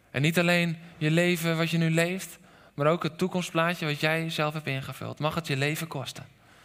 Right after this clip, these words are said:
Voor de weg, de waarheid en het leven. En dan, "en mij volgen." En dat vond ik altijd een beetje dubbel op. Ja,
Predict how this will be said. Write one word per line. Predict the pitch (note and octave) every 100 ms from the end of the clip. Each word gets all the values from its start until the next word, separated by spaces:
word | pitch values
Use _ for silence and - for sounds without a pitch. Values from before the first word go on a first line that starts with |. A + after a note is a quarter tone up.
| - - _ _ _
Voor | -
de | C#3
weg, | C#3+ C#3
de | C#3
waarheid | C3+ C3+ C3 B2+
en | - C3+ A#2 A#2
het | A2+
leven. | G#2+ G#2+ G#2 - - _ _ _ - - - _ _ - - _ _ _ _ _ _ _ _ _ _ _ _ _ _ _ _ _ _ _ _ _ _ _ _ -
En | B2+ D3
dan, | D3 D#3 D3 - - - _ _ -
"en | D3
mij | D#3+ D3
volgen." | C#3 E3+ D3+ C3 A2 A2 - _ _ _ _ _ _ _ _ _ _ _ _ _ _ _ _ _ _ -
En | -
dat | B2
vond | E3+ D#3+
ik |
altijd | E3+ F3 D#3+
een |
beetje | D#3+ D3
dubbel | D#3 D3+ D3+
op. | A#2+ - - _ _ _
Ja, | C3+ C3+